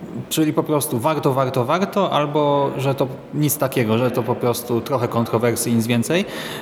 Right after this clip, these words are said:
No to ja się z tymi negatywnymi głosami absolutnie nie zgadzam, bo, e, ty mówiłeś, że film, e, też trochę obrzydza i tak dalej. On po prostu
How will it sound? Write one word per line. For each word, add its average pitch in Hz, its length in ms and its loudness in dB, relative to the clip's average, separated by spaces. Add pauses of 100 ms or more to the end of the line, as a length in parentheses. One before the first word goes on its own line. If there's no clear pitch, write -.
(180)
No 151 80 2
to 165 100 0
ja 160 120 2
się 160 120 -2
z - 40 -2
tymi 156 160 2
negatywnymi 143 440 0
głosami 135 340 0
absolutnie 139 420 -2
nie 127 120 2
zgadzam, 139 540 0
bo, 131 400 0 (680)
e, 127 200 2
ty 160 100 2
mówiłeś, 156 360 2
że 135 140 2
film, 143 480 -2
e, 131 360 0 (840)
też - 200 0
trochę 131 260 2 (420)
obrzydza 139 480 0
i 139 40 -4
tak 135 160 -2
dalej. 156 180 0
On 165 80 0
po 170 100 2
prostu 170 360 0